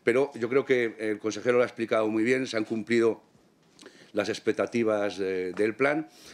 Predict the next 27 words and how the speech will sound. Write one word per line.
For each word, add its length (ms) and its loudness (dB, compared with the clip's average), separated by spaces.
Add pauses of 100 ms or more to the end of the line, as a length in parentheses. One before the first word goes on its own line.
(120)
A 80 2
las 180 0
diputaciones 540 -2
provinciales 560 0
nos 180 -4
ha 140 -2
permitido 580 0 (260)
en 160 0
nuestro 280 -2
diferente 360 0
territorio 600 0
hacer 300 -2 (260)
nuestra 340 0
labor, 360 2
que 100 0
es 160 -4 (160)
la 180 0
cohesión 480 0
territorial 640 0 (260)
entre 240 -4
los 100 0
distintos 380 -4
puntos 500 -4 (220)
geográficos 720 -2
de 80 0
la 160 -2
provincia, 560 0